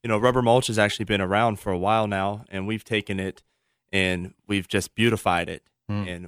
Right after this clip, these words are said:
Speaker 1: we've got a two, we've got a landscaping and a playground side of it,
Speaker 2: Mm-hmm.
Speaker 1: and most people have never actually seen this landscaping side.
Speaker 2: Oh.
Speaker 1: And, uh, as you all were discussing, you know, it's, it's a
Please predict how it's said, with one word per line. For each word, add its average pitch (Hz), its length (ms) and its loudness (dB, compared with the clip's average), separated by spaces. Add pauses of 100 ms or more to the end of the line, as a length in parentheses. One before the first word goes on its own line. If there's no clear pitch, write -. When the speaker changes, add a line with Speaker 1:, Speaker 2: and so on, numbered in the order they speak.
Speaker 1:
we've 101 220 -4
got 95 200 2
a 90 220 -4 (920)
two, 156 400 2 (160)
we've 123 140 -4
got 120 160 6
a 104 40 2
landscaping 123 720 2
and 101 100 0
a 90 40 -4
playground 107 540 0
side 110 320 4
of 90 140 -4
it, - 220 -12 (180)
Speaker 2:
Mm-hmm. 95 200 -6
Speaker 1:
and 98 120 0
most 107 240 0
people 113 300 -2
have 95 120 -4
never 107 300 4
actually 98 400 0
seen 104 680 -2
this 98 240 -2
landscaping 101 600 0
side. 82 360 -4 (260)
Speaker 2:
Oh. 110 340 -6
Speaker 1:
And, 95 220 -2
uh, - 20 0
as 92 320 0
you 110 140 2
all 104 100 4
were 98 120 -2
discussing, 95 600 0
you 95 80 -2
know, 92 200 0
it's, - 280 -6 (440)
it's 147 180 4
a 110 120 2